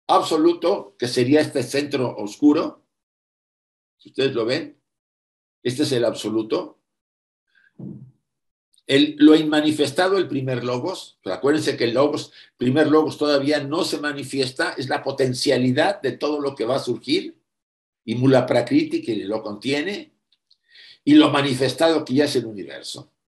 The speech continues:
¿no? Son los tres elementos importantes, recuérdenlos. Lo absoluto, lo inmanifestado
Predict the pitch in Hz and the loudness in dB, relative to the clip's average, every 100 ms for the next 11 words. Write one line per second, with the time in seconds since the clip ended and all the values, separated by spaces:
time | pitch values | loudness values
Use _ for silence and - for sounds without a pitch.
0 | _ 90 - - 120 127 - 131 160 165 | _ -16 -16 -10 -8 -8 -6 0 2 2
1 | 160 143 139 131 135 - - 95 123 113 | 0 0 -4 -4 -6 -8 -10 -8 -4 -4
2 | - - _ _ _ - 101 147 151 120 | -6 -20 _ _ _ -8 0 2 2 2
3 | - - _ _ _ _ _ _ _ _ | -8 -18 _ _ _ _ _ _ _ _
4 | _ _ _ _ _ _ _ _ _ _ | _ _ _ _ _ _ _ _ _ _
5 | 113 127 - 127 135 127 - - _ _ | 2 2 4 4 4 0 -8 -10 _ _
6 | _ _ _ _ _ _ _ _ _ _ | _ _ _ _ _ _ _ _ _ _
7 | _ 107 135 170 151 143 131 117 - 120 | _ 2 4 4 2 -2 -2 -2 -2 0
8 | 123 127 127 - | 0 -2 -6 -12